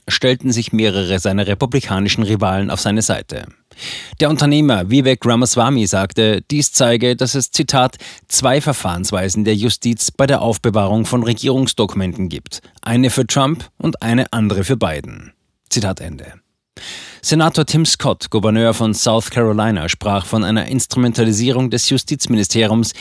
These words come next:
gegen einen ehemaligen Präsidenten. Die frühere Gouverneurin von South Carolina, Nikki Haley, die mit Trump mehrfach öffentlich aneinandergeraten war,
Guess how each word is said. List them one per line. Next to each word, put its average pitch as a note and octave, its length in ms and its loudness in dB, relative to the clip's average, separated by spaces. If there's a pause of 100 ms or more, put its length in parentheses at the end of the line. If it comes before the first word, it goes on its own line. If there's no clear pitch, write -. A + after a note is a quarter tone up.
(260)
gegen C3 200 2
einen C3 240 2
ehemaligen G#2+ 500 0
Präsidenten. G#2 880 -4 (500)
Die F#2+ 80 -6
frühere A#2 420 2
Gouverneurin A2+ 540 2
von A2+ 180 0
South A2+ 300 0
Carolina, A#2 720 2
Nikki B2 300 0
Haley, F#2+ 480 0 (320)
die B2+ 60 4
mit A2+ 180 2
Trump B2+ 300 0
mehrfach A#2+ 460 0
öffentlich A#2 480 -2
aneinandergeraten A2+ 840 0
war, G2+ 220 0